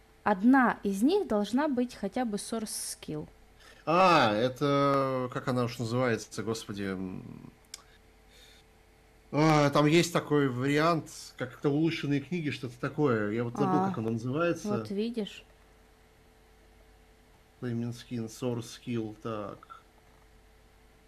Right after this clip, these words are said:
Speaker 2: Я вот только не помню, как их получать, эти source скиллы.
Speaker 1: Надо
Speaker 2: Надо вот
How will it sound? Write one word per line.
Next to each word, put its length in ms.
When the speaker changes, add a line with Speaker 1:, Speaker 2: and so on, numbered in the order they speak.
Speaker 2:
Я 80
вот 60
только 180
не 80
помню, 220
как 140
их 120
получать, 400
эти 120
source 240
скиллы. 500
Speaker 1:
Надо 440
Speaker 2:
Надо 200
вот 180